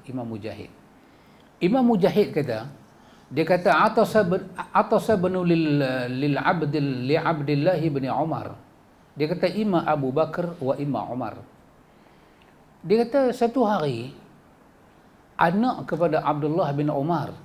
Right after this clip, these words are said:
bersin. Anak Abdullah bin Umar bermakna cucu Sayyidina Umar, ah, bersin. Imam Mujahid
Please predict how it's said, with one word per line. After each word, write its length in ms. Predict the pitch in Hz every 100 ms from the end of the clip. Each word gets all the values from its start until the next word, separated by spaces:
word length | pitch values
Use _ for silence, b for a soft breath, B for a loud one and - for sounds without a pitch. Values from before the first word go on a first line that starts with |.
| -
bersin. 480 | 113 151 - 190 98 - - - _ - - _ _ _ _ _ _ _ _ -
Anak 400 | 131 139 190 -
Abdullah 400 | 135 135 143 135
bin 160 | 127 135
Umar 400 | 120 147 185 -
bermakna 480 | 117 135 131 135 170 -
cucu 320 | - - 196
Sayyidina 320 | 151 156 151 151
Umar, 160 | 135
ah, 180 | 147 185 - - -
bersin. 480 | - 135 127 170 110 - B B B B B B _ -
Imam 240 | 190 240
Mujahid 480 | 240 226 233 247